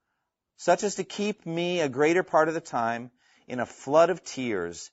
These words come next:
and weeping out loud. I felt an ardency of the soul to be what I know not otherwise how to express,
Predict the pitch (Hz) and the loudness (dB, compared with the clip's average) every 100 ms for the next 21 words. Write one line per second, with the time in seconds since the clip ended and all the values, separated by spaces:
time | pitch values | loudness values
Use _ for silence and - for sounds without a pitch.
0 | - 113 107 117 127 131 120 110 110 95 | -10 -8 -4 -4 -4 -6 -2 -2 0 -2
1 | 90 73 73 _ _ _ - 135 - 160 | -4 -6 -14 _ _ _ -2 0 4 2
2 | 165 160 151 160 180 190 180 - 175 160 | 2 6 10 10 8 0 -6 -4 -2 -2
3 | 160 - 165 139 98 82 123 110 135 127 | -6 -4 0 2 2 -2 -8 -4 -2 -2
4 | 120 131 127 123 139 165 175 165 165 143 | 0 2 2 2 0 0 0 -2 0 0
5 | 147 139 139 139 - 131 131 143 - - | 0 2 2 2 0 0 0 -6 -10 -6
6 | 101 | -4